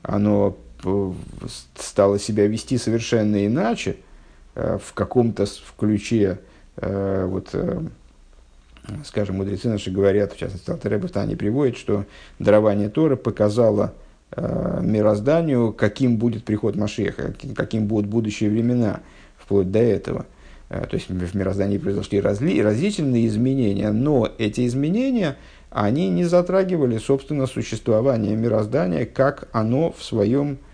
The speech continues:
э, вот в своей низости, э, существование нижних, как они нижние.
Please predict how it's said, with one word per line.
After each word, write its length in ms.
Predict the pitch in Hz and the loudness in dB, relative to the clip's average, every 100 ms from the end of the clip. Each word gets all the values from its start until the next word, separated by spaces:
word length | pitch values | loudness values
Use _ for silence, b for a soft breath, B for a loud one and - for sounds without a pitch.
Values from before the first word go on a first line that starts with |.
| b b - | b b -10
э, 840 | 98 98 101 101 98 98 98 98 | -4 0 2 2 2 0 0 -2
вот 180 | 98 110 | -2 -4
в 60 | - | -4
своей 440 | - 104 120 127 | 0 2 4 2
низости, 680 | 120 131 120 82 - - - b b b b | 2 2 0 -2 -8 -8 -10 b b b b
э, 180 | - 98 | -6 -4
существование 760 | - 113 - 110 120 113 107 | -4 -8 0 2 2 0 0
нижних, 460 | 113 165 185 175 127 | 0 0 0 -2 0
как 240 | 135 131 | 0 0
они 240 | 123 123 131 | 2 0 0
нижние. 640 | 127 131 98 90 - - | 0 0 -2 -4 -6 -8